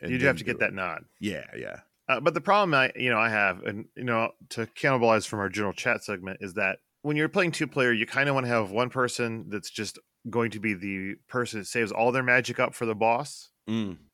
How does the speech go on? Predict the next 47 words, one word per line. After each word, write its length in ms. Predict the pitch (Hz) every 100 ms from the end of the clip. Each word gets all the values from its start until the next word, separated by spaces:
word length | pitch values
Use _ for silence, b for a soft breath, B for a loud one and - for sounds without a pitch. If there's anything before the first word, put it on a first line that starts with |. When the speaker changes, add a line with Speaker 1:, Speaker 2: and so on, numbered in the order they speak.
| -
Speaker 2:
and 80 | 113
the 40 |
other 120 | 123 120
person 420 | 131 120 123 110
just 200 | 101 - _ _ 101 -
uses 340 | 131 131 113
their 100 | 110
magic 340 | 104 98 95 104
whenever 540 | 101 98 101 92 82 _ _
Speaker 1:
Sure. 220 | - 147
Speaker 2:
you 120 | 101
know, 100 | 95
you're, 220 | 92 101 -
you're 180 | 120 113
in, 80 | 113
you're 160 | - 135
in 60 | 120
a 20 |
tough 220 | 127 110
spot, 480 | - - 101 90 85 _ _
because 640 | 117 - 113 101 95 87 - _ _
that 160 | 123 117
way 80 | 117
you 120 | 117
always 200 | 117 107
have 160 | 107
the 60 | 98
strong 340 | - 170 165 156
one, 360 | 147 143 131 -
and 120 | 113
then 240 | 110 107
you 80 | 110
can 220 | 98 95 -
take 180 | 127 123
care 220 | 120 110
of 140 | 101 90
the 160 | 98
annoying 340 | 98 98 95 90
smaller 540 | - 113 101 92 85 _ _
creatures 460 | - 117 92 95 87
whenever 260 | 92 85
you 120 | 82 82
need 200 | 82 -
to. 160 | - 85 _ _
Speaker 1:
And 200 | 123 113
you 80 | 107
don't 320 | 104 101 -